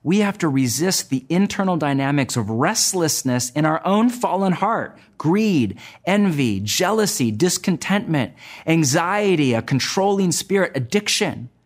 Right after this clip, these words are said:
With all of the practices, and frankly, with God himself,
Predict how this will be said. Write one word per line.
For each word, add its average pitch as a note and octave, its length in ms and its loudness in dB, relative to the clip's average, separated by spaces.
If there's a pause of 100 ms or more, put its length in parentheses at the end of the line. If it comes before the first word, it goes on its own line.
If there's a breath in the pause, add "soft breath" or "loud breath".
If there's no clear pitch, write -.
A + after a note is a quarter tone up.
(420 soft breath)
With E3+ 260 2
all D4 240 2
of F3+ 120 0
the B2+ 100 0
practices, G2+ 840 -8 (220 soft breath)
and D3 180 0
frankly, A3 520 0
with D3+ 260 0
God F#3+ 300 -2
himself, F#3 720 -4